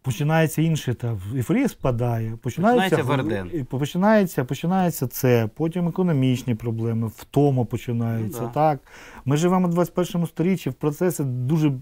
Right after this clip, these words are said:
Speaker 1: інформаційні, вони настільки швидко отак от поринають, так би мовити. І це все, звичайно, плюс оця от те, що тема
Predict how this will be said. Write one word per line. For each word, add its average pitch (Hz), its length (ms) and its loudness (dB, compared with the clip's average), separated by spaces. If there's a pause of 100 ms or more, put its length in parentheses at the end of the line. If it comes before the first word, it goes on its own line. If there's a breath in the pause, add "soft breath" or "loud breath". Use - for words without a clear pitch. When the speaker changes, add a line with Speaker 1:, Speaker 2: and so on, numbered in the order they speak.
(120)
Speaker 1:
інформаційні, 156 720 0
вони 135 200 0
настільки 147 420 -2
швидко 131 520 -2
отак 117 280 -2
от 117 80 -4 (500)
поринають, 143 600 4
так 117 100 -10
би 120 120 -10
мовити. 123 480 -8 (580 loud breath)
І 160 100 4
це 180 140 2
все, 285 340 0
звичайно, 180 460 2
плюс 196 360 4
оця 170 240 4
от 160 140 2
те, 156 100 2
що 143 180 -6
тема 143 380 2